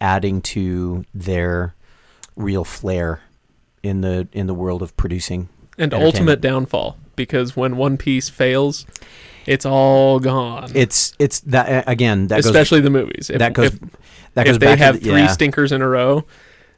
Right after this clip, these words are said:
Speaker 2: they're screwed.
Speaker 1: It goes, it goes back to the idea of, I really hope that Guardians of the Galaxy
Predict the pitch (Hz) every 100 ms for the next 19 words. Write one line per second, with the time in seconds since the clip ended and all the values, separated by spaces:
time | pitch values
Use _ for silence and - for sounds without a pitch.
0 | - 113 - - 135 92 71 - - -
1 | - 107 113 131 107 110 123 120 101 110
2 | 120 120 113 110 113 107 104 98 95 95
3 | 87 - - _ - 92 90 104 107 101
4 | 104 - 92 101 101 98 98 92 95 95
5 | - -